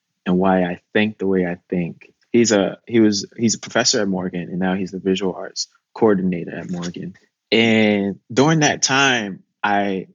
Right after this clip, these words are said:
Ken Royster also was at Morgan. And I just was like, like, these are these Black men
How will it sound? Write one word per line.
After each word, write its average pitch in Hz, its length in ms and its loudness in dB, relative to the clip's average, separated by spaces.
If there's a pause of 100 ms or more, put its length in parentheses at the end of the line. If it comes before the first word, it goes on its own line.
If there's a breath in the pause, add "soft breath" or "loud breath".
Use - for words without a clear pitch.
(140)
Ken 139 180 0
Royster 120 720 0
also 107 560 -2 (400)
was 101 160 -2
at 95 260 -2
Morgan. 95 480 -2
And 110 560 0 (160)
I 131 100 -2
just 131 280 0
was 113 160 -2
like, 101 260 -2 (140)
like, 101 180 0
these 147 220 4
are 131 40 6
these 113 220 -2
Black 123 400 -2
men 107 480 0